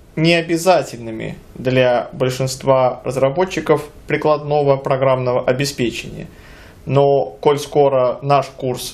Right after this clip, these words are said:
посвящён языку C, который так или иначе обеспечивает косвенные возможности оптимизации использования кэш-памяти центрального процессора, этот вопрос мы не можем обойти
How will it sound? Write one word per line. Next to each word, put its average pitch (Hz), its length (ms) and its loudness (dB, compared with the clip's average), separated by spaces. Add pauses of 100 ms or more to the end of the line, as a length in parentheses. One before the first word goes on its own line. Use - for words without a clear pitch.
посвящён 127 640 -4
языку 120 640 -6
C, - 440 -4 (440)
который 143 640 2 (100)
так 160 340 2
или 147 240 -2
иначе 151 480 2
обеспечивает 143 1120 -2 (520)
косвенные 127 640 0
возможности 123 920 -4
оптимизации 127 960 -2 (380)
использования 113 880 -4
кэш-памяти 117 800 -2 (140)
центрального 127 560 -2
процессора, 208 720 0 (400)
этот 160 300 0
вопрос 196 640 0
мы 185 360 0
не 143 160 0
можем 139 460 0
обойти 120 600 -4